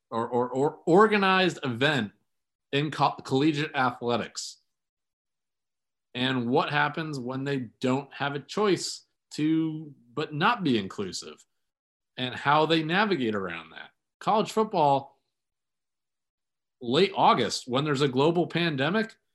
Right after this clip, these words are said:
and they're saying which conferences, which universities will play, which ones won't play, which games will get canceled, which games won't, how do we rearrange these games?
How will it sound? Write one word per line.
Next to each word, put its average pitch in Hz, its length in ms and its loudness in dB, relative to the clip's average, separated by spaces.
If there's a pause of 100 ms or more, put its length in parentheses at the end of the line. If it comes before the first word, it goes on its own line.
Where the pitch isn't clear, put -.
(440)
and 127 100 -4
they're 151 100 -2
saying 143 380 -2
which 160 220 2
conferences, 160 840 -2 (140)
which 143 240 -4
universities 147 540 0
will 123 100 -2
play, 160 360 0 (500)
which 151 260 0
ones 151 180 -2
won't 151 240 0
play, 185 320 0 (280)
which 147 180 -2
games 160 180 0
will 147 60 -4
get 143 160 -2
canceled, 180 400 -4
which 143 180 -2
games 131 240 -4
won't, 180 260 0
how 151 140 -2
do 160 60 2
we 147 140 -2
rearrange 147 600 0
these 190 220 -6
games? 208 440 0